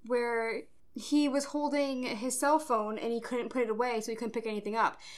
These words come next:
So there's a couple times that I had to, like, restart the game. But yeah, that's something that a lot of people complained about, was how buggy it was, which I was talking to Andrew about it,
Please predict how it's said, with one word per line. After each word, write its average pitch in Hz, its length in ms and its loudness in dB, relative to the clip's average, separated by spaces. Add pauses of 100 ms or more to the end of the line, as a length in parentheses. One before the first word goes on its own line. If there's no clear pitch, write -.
(120)
So 320 100 4
there's 330 160 8
a 320 40 4
couple 339 300 6
times 269 420 2
that 214 120 0
I 208 160 8
had 226 280 2
to, 226 100 -4
like, 180 260 -4
restart 220 460 -2
the 220 80 -2
game. 196 480 0 (360)
But 285 140 2
yeah, 320 140 6
that's 302 160 2
something 381 260 4
that 330 300 6
a 226 80 2
lot 226 280 4
of 240 60 -2
people 233 220 -6
complained 208 400 -4
about, 180 280 -2
was 190 160 -4
how 196 160 -4
buggy 185 400 -4
it - 120 -6
was, - 260 -6
which 220 100 -4
I 262 60 2
was 262 80 2
talking 349 320 6
to 320 60 -2
Andrew 294 240 6
about 185 280 2
it, 180 240 -2